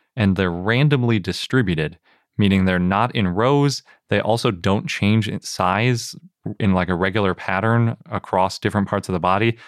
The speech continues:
So, for example, they're not larger near the neck and then taper down as they get near the back w-, or near the tail, which is a way that they're often depicted.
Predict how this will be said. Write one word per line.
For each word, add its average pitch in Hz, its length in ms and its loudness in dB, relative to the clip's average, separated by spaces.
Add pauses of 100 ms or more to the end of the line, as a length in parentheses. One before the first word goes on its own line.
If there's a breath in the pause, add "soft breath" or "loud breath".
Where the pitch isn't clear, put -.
So, 95 200 -2
for 95 120 -2
example, 90 400 0
they're 87 120 0
not 85 220 -2
larger 92 520 0
near 90 180 2
the 85 80 -2
neck 95 300 -2
and 101 160 -4
then 82 120 -4
taper 92 440 -4
down 90 420 0 (300 loud breath)
as 95 100 0
they 90 80 0
get 90 160 -2
near 98 140 2
the 85 80 0
back 120 380 -4 (360 soft breath)
w-, 107 160 -6 (220)
or 87 340 0
near 92 160 2
the 85 80 2
tail, 127 540 0
which 107 240 -2
is 80 260 -4
a 113 100 -4
way 90 360 2
that 85 160 -2
they're 90 200 0
often 90 300 0
depicted. 117 560 -2